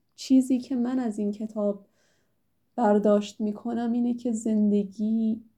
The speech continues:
ما بین تمام چیزهاییه که ما نباید ازشون فرار کنیم. دیدید وقتی خیلی ناراحتیم دوست داریم اون روز زودتر تموم شه، ولی من از وقتی این کتاب رو خوندم فهمیدم که زندگی دقیقاً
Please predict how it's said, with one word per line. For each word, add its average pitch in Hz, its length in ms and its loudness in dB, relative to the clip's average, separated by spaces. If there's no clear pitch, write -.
ما 226 360 4
بین 226 360 0
تمام 226 680 -2
چیزهاییه 220 920 -2
که 220 160 -2
ما 208 140 0
نباید 202 540 0
ازشون - 480 -6
فرار 262 340 -10
کنیم. - 280 -12
دیدید 214 360 4
وقتی 208 720 0
خیلی 208 340 0
ناراحتیم 202 640 -2
دوست 202 280 -6
داریم 196 240 0
اون 190 200 0
روز 190 240 -2
زودتر 196 400 -4
تموم 185 440 -4
شه، 190 420 -6
ولی 226 200 2
من 226 220 4
از 208 240 0
وقتی 220 260 -6
این 226 100 0
کتاب 208 360 -2
رو 208 60 -2
خوندم 202 440 -4
فهمیدم 208 600 -4
که 220 120 -2
زندگی 196 500 0
دقیقاً 202 540 -4